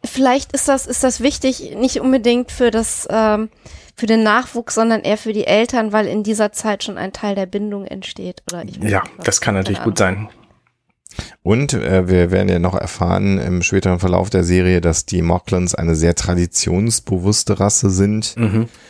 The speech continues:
Speaker 3: Äh, also sicherlich hat das auch was Traditionelles, ähm, Überliefertes.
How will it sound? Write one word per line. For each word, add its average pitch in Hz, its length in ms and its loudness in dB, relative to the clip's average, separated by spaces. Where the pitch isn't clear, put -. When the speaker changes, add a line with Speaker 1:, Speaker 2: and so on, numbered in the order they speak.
Speaker 3:
Äh, 90 80 0
also 82 400 2
sicherlich 87 380 0
hat 90 140 0
das 85 160 2
auch 92 120 -6
was 90 120 0
Traditionelles, 80 1080 -2
ähm, 82 460 -6
Überliefertes. 85 880 0